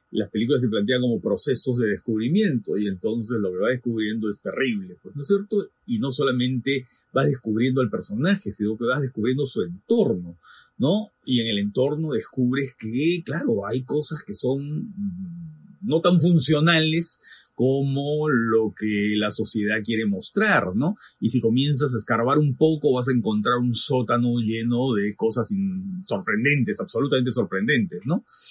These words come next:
Y claro, y entonces cuanto más, eh, eh, pasmo te cause esto, cuanto más, eh, no sé, incredulidad te cause la, la, la, la, el poder de este tipo de haber hecho estas cosas tan terribles,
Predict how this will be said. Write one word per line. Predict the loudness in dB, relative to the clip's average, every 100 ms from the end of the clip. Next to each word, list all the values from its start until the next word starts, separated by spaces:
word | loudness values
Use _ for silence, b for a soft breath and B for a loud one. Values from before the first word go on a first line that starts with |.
| B B B -8
Y | -4 0 2 4 4
claro, | 4 4 2 0
y | -2
entonces | -2 -2 -2
cuanto | 0 -2 -2 -2 0
más, | 2 0 -2 -2
eh, | -2 0 0 -2 -6 _ _ 0 0
eh, | 6
pasmo | 6 8 6 6
te | 4 4
cause | 4 4 4
esto, | 2 0 0
cuanto | 2 2
más, | 2 2
eh, | -2 _ -4 -2 0 0 -2 -2
no | -2
sé, | 0
incredulidad | 2 4 4 4 4 4 4
te | 4
cause | 2 2 2 2
la, | 2 0
la, | -2 -2 -2
la, | -4 -4
la, | -6 -6
el | -10 -14 -20 -20 -20 _ -8 -4 -2
poder | 0 4 4
de | 4
este | 0 -2
tipo | 0 0 2
de | 2
haber | 2 0 _ _ 2
hecho | 4 4 0
estas | -2 -4
cosas | -4 0
tan | 0
terribles, | 2 4 4 4 2